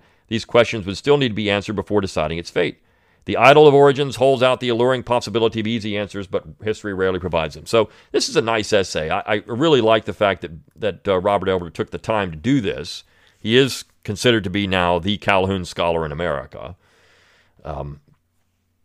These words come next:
because of his newest book. But, uh, I, I, some of the language in here is a little silly, but still,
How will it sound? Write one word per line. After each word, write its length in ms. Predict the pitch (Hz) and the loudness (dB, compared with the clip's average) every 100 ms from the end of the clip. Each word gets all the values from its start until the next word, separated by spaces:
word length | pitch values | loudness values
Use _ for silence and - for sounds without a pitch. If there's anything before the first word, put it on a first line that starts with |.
| _ _ _ _ _ - | _ _ _ _ _ -16
because 240 | 95 101 87 | -4 -2 -2
of 80 | 78 | -6
his 160 | 82 | -4
newest 320 | 104 95 76 | -2 -2 -4
book. 440 | - 82 67 - - _ _ _ _ _ - | -2 -2 -2 -8 -20 _ _ _ _ _ 2
But, 360 | 143 135 - - | 6 6 2 -10
uh, 60 | 151 | -4
I, 420 | 131 131 127 113 - | 0 2 0 -2 -6
I, 160 | 120 139 | -10 -10
some 200 | - 170 | 0 2
of 60 | 156 | 4
the 60 | |
language 320 | 123 123 117 110 | 4 2 0 -4
in 80 | |
here 180 | 104 104 | 0 2
is 140 | 101 101 | 2 0
a 40 | |
little 200 | 101 90 | -2 -4
silly, 400 | - 160 135 123 | 0 4 4 4
but 160 | 110 - | 0 -6
still, 560 | - 208 139 117 101 | 4 8 8 6 2